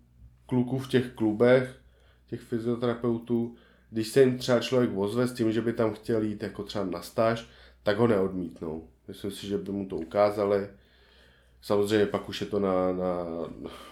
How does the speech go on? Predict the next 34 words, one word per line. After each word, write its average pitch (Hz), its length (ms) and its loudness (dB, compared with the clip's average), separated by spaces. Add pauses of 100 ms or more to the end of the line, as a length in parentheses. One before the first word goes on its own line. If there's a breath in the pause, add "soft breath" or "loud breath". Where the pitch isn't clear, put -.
na 90 180 -8
domluvě 98 460 -2
s, - 180 -10
jako 92 340 -4
s - 440 -14
vedením 98 520 0
toho, 92 520 -2 (160)
toho 92 200 -6
klubu, 98 560 -4 (280 loud breath)
ale, 95 480 2
ale 95 220 0
myslím 101 300 -4
si, 104 140 -8
že 101 140 2
by 101 120 -2
s - 80 -6
tím 113 120 0
úplně 107 200 2
nemusel 104 280 0
být 117 140 4
problém. 117 400 4
A, 110 140 8
a 104 200 4
samozřejmě, 120 580 4
jako 117 380 4
když, 113 440 -4
když 110 160 -6
to 127 100 -2
mám 120 120 4
vystudovaný, 120 840 4 (320 loud breath)
mám 107 160 2
o 110 60 2
to 123 180 2
zájem, 113 720 6